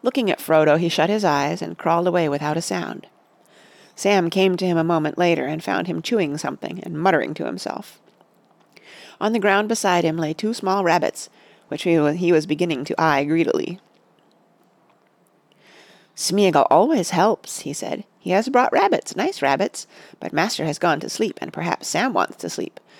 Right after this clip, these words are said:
Doesn't want rabbits now. Smeagol tries to help, but he can't catch things all in a minute." Sam, however, had no objection to rabbit at all, and said so.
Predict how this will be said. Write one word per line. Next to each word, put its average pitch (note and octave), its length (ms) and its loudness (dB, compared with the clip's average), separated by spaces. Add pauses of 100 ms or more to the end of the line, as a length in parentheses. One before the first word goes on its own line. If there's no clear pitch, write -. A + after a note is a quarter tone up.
(220)
Doesn't F3+ 260 0
want F4+ 220 2
rabbits D#3 400 0
now. B3+ 340 -2 (240)
Smeagol F#3 400 2
tries - 300 0
to - 80 -8
help, E3+ 280 0
but E3+ 120 -2
he A#3 80 -4
can't - 240 -4
catch - 280 -4
things E3 300 -6
all E3+ 180 0
in C#3+ 120 -2
a C#3 60 -4
minute." - 440 -4 (2000)
Sam, G3+ 320 0
however, C3+ 380 2
had D3+ 140 2
no F3+ 360 4
objection F3 540 0
to C3 120 -2
rabbit G3 320 2
at - 180 0
all, C#3+ 280 4
and D#3 160 -2
said F#3+ 240 0
so. - 260 -8